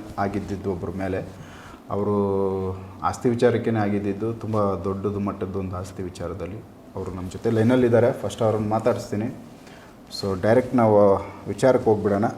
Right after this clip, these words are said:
ಆಮೇಲೆ ನವೀನ್ ಅವರು ಯಾವ ಥರ ಅದನ್ನು ಸಾಲ್ವ್ ಮಾಡಿದ್ರು, ಯಾವ ಥರದ್ದು ಒಂದು ಶಕ್ತಿ ತೊಂದರೆ ಅವರಲ್ಲಿತ್ತು ಅನ್ನೋದನ್ನ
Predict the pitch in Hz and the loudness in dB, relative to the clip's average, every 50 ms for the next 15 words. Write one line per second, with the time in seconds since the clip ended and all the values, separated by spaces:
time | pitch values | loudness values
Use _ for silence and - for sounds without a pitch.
0 | - 117 110 123 143 139 135 127 123 120 113 110 107 107 113 117 113 113 110 107 | -6 -4 -2 0 2 4 6 6 8 8 6 6 4 4 4 4 4 4 6 6
1 | 110 107 104 107 - - - 107 107 107 - 117 110 104 101 104 104 101 - 110 | 6 4 2 0 -4 -4 -2 0 0 0 0 2 2 2 2 0 -2 -2 0 0
2 | 101 104 113 117 110 107 101 98 95 95 101 101 101 101 - - - - - - | 2 4 4 2 2 0 0 0 -2 -2 -4 -4 -4 -4 -4 -6 -6 -8 -14 -20
3 | - - - - 110 123 127 127 127 123 123 135 135 139 131 120 113 101 - 104 | -20 -16 -6 0 2 4 4 4 2 2 0 0 2 2 2 2 0 -2 -4 -6
4 | - - - 110 - 101 95 98 104 101 98 95 95 98 95 95 95 90 - - | -6 -4 -6 -6 -4 -6 -4 -2 0 0 0 0 0 -2 -2 -4 -4 -6 -2 -2
5 | 107 101 101 98 95 117 120 | 0 0 0 -2 -4 -4 -4